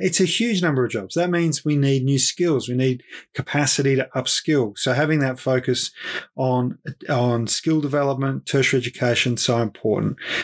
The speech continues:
Reforming the migration system. You know, we've talked about this a lot over the years. Um, <laughs> we've been doing this show for years now. Can you believe it? Uh, but we've talked about this a lot, that we want people to come to Australia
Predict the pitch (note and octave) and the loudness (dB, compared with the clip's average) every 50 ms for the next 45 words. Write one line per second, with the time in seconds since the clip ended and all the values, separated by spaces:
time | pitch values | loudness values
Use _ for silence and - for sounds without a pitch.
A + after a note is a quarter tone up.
0 | - - - D#3 C#3+ - - G3 G3+ G#3 G#3 G3 F#3 E3 D#3 C#3+ C3+ C#3 C3 C3 | -8 -8 -6 -6 -6 -4 -2 -2 0 0 0 0 0 0 0 0 0 0 0 0
1 | C3 - C#3+ B2+ - - B2+ - - A#2+ A2+ - - - D#3+ C#3+ C#3+ C#3 C3+ C3+ | 0 0 -2 -4 -4 -2 -2 0 0 0 -2 -2 -4 -4 -2 0 2 2 0 -2
2 | - - F#3 F3+ F#3 G#3 F#3+ E3+ - - E3 D3 - - A#2+ A#2+ A2 G#2+ - B2+ | -4 -8 -4 -2 0 0 0 -2 -2 0 0 0 0 0 -2 -2 -2 -2 0 -2
3 | A#2+ - B2 G#2+ A2+ A#2+ B2 B2+ C3 C3 - - - C3 A#2 A2+ A2 A2+ A#2 A#2 | 0 0 0 -2 0 2 2 2 0 0 -4 -4 -2 -2 0 0 0 -2 -2 -2
4 | A#2+ B2+ B2+ B2+ C3 B2+ B2 - - - - - - - - - - - _ - | -2 0 0 2 2 0 0 -2 -6 -8 -12 -14 -12 -10 -8 -8 -10 -10 _ -2
5 | C3 B2 A#2+ A#2 A2+ A#2+ - _ _ _ - - - - - - - - _ - | 0 0 2 0 0 -4 -8 _ _ _ 0 0 2 2 0 -4 -8 -10 _ -4
6 | C3 - - A2 G2+ A2 G#2+ A2 G#2 - - A#2+ G#2+ - B2+ A#2+ B2+ D3 D3+ C#3+ | -4 -2 0 0 2 2 2 2 2 2 2 0 0 -2 -4 -2 0 0 0 0
7 | C3+ A#2+ G2+ F#2+ - A#2+ B2 A#2+ A#2 B2+ D3 D3 C3 B2+ - - - - - - | 0 -2 -4 -4 -2 -4 -2 0 0 0 0 0 -2 -4 -8 -12 -10 -8 -6 -6
8 | - - - - - D3 C#3+ C#3 - - - _ _ - D#3 D3+ E3 E3 E3 - | -8 -8 -8 -4 -2 0 0 0 -2 -4 -8 _ _ -4 0 2 2 0 0 0
9 | F#3 F3 F#3+ F3 F3 D#3+ E3 - - - E3+ D#3 D3+ E3+ G#3 G3 C3 - - _ | -2 -2 0 0 0 0 0 0 0 0 2 2 2 2 2 2 0 -2 -4 _
10 | _ - D3 C#3+ D3 - _ - - - - - - _ - C3+ C#3+ D#3 D3 C3 | _ 0 2 2 0 -2 _ -20 -20 -20 -20 -20 -20 _ -2 0 2 2 2 0
11 | B2 B2+ C3 D3 E3+ G3 G3 G3+ - D3+ C3+ B2 - B2 B2 A#2+ A2+ - - D3+ | -2 -2 0 0 0 0 -2 -4 -2 -2 -2 0 0 0 0 0 -2 -4 -2 0
12 | E3 E3+ F3 E3+ D3+ - - - A2 A2 A2 A2+ A#2 A2+ A2+ - | 0 2 2 2 0 0 0 0 0 2 2 2 2 0 0 -2